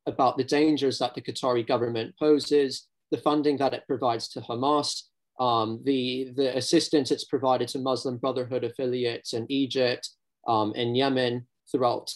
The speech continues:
uh, North Africa and the Middle East. Um, we need to start with that.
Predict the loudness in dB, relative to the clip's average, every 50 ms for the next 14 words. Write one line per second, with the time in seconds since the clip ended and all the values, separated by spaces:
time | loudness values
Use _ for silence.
0 | -6 -4 -4 -2 -2 -4 -4 -6 -4 0 2 4 4 4 4 2 0 -2 -2 -2
1 | -4 -8 -6 -4 -2 -2 -2 -2 -2 -2 -2 0 0 0 0 2 2 0 0 0
2 | -2 -6 -8 _ _ _ _ _ _ _ -8 -4 -4 -4 -4 -4 -2 2 4 6
3 | 6 6 6 4 4 2 0 0 2 4 4 4 2 2 -2 -2 0 -2 -2 -2
4 | -2 -4 -6 -8 -12